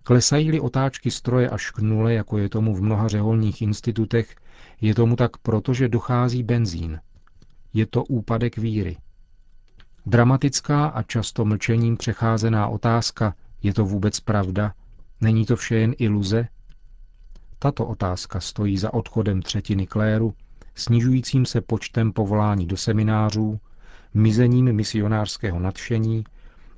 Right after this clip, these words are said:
a ochabnutím morálních zábran u těch, kteří by měli být příkladem. Pouhá víra v aktuální svět, pochybující o onom světě,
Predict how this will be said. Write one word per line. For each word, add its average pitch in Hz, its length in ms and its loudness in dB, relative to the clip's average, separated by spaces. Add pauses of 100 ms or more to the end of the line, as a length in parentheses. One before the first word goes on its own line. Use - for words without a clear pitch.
a - 160 -6
ochabnutím 135 680 2
morálních 113 640 2
zábran 110 520 0
u 120 100 -4
těch, - 400 -2 (240)
kteří 113 460 -2
by 113 120 4
měli 110 260 2
být 107 180 -2
příkladem. 85 640 -6 (1300)
Pouhá 123 380 4
víra 135 340 2
v - 160 -8
aktuální 113 680 2
svět, 101 520 -2 (360)
pochybující 107 760 2
o 107 140 -4
onom 98 420 -2
světě, 104 540 -4